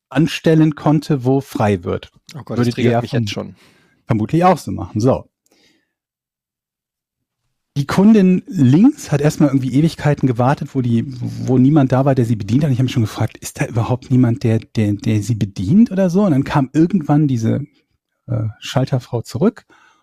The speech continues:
Speaker 1: und, ähm, alles war, war gut, die Kundin ist weggegangen.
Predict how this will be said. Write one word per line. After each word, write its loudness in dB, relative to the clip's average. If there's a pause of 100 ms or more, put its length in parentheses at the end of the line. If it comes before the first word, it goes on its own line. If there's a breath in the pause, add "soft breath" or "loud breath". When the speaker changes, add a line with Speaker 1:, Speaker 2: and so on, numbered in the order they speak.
(220 soft breath)
Speaker 1:
und, 2
ähm, 0 (1400)
alles 0
war, 0
war 0
gut, -2
die -4
Kundin 2
ist -6
weggegangen. 0